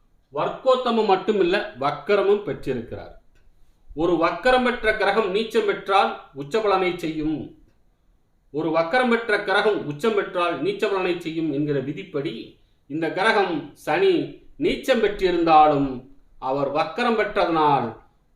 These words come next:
உச்சமான ஒரு தன்மையை பெற்று ஆயுளை தீர்க்கமான ஆயுளாக கொடுத்துவிடும். அப்படி கொடுத்திருக்கக்கூடிய சனி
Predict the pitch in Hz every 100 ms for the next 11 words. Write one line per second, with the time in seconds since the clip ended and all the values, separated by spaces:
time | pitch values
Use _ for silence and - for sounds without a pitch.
0 | _ 123 160 - 254 240 226 226 226 233
1 | 233 - - 151 165 170 170 185 196 185
2 | 156 143 170 170 180 165 160 135 - -
3 | - - 131 180 190 170 156 143 160 185
4 | 185 180 185 190 180 151 147 135 127 151
5 | 120 104 - 92 - - - - - -
6 | _ _ _ _ _ _ _ - 123 -
7 | 135 151 196 226 220 202 185 160 - 131
8 | 156